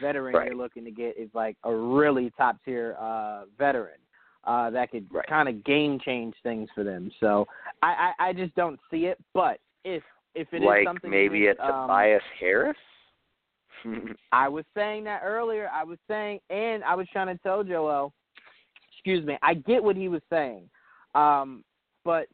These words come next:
Speaker 1: Tobias Harris is somebody the Knicks have been looking, looking at for years. Um, he was a player Melo wanted them to go after, um, but they just couldn't, they couldn't do it money-wise. Um,
Speaker 2: Yeah.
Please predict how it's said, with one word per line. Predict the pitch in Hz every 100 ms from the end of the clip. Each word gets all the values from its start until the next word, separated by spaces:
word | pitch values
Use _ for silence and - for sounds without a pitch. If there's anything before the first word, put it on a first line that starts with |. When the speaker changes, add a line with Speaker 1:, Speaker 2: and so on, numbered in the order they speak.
| -
Speaker 1:
Tobias | 160 185 214 202
Harris | 196 185
is | 156 -
somebody | 160 156 151 143
the | 131
Knicks | 135 165 175
have | 151 143
been | 143 135
looking, | 135 160 151 131 120 - _ _ -
looking | 147 160 147 135
at | - -
for | 120
years. | 110 110 147 147 110 - _ _ _ - _
Um, | 127 135 135 135
he | 160
was | 208 196
a | 185
player | 180 175 165
Melo | 143 147 180 190 165
wanted | 151 147 139 127
them | 131
to | 131
go | 117 127
after, | 120 117 - - 113 110 _ _ _ -
um, | 131 131 127 120 113 110 - _ _ _ _ -
but | 165
they | 165
just | 156 160 -
couldn't, | 190 160 139
they | 147
couldn't | 143 196 170
do | 156 160
it | 131
money-wise. | 139 151 143 113 78 76 - _ _ _ _ _ _
Um, | 143 143 135
Speaker 2:
Yeah. | 131